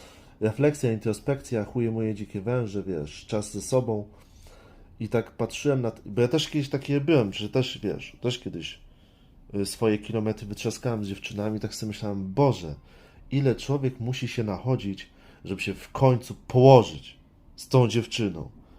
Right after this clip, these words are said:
Kurwa, spacerki, kurwa, dyskusje o nie wiadomo czym.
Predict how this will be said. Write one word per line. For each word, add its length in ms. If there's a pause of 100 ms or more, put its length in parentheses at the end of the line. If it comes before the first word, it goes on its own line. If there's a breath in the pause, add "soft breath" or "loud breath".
(100)
Kurwa, 260
spacerki, 840
kurwa, 560
dyskusje 920
o 60
nie 80
wiadomo 380
czym. 320